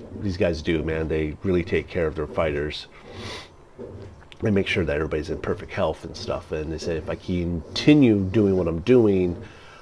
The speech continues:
I may do damage to my heart, permanent damage anyway. So they're saying, you know, we're,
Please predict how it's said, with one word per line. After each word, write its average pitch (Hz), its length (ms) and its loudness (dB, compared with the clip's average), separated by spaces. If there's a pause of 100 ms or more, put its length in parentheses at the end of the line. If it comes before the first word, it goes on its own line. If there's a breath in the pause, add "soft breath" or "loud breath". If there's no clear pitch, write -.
(160 loud breath)
I 92 260 -4
may 95 600 2
do 90 160 -2
damage 90 480 0
to 92 60 -4
my 80 500 -4
heart, 85 640 0 (1300 loud breath)
permanent 92 440 2
damage 80 400 -6
anyway. 78 340 -4
So 82 220 -6
they're 78 140 -6
saying, 82 320 -4
you 82 80 -2
know, 78 120 -4
we're, 82 240 -4